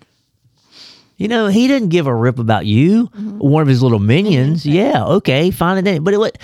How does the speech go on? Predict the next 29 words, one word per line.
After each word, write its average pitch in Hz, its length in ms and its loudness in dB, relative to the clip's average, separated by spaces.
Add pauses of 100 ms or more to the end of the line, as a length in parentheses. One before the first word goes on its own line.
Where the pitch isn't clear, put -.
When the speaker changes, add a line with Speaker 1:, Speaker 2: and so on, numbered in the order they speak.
(140)
Speaker 1:
and 160 160 0
by 196 180 0
the 160 120 0
way, 147 260 2
most 165 340 0
of 214 60 0
the 151 60 2
time, 127 160 0
the 127 100 2
devil 185 300 0
doesn't 131 160 2
have 127 140 2
to 120 40 -6
do 123 140 2
anything 160 440 0
or 127 200 0
his 123 120 -4
little 117 160 0
minions 165 380 0
because 139 280 -2
he's 131 140 -4
your 131 100 0
Speaker 2:
It's - 120 -8
Speaker 1:
flesh. 196 540 -2
Speaker 2:
inside 220 240 -4
of - 120 -6
us, - 260 -6
<laughs> - 0 -
right? - 400 -8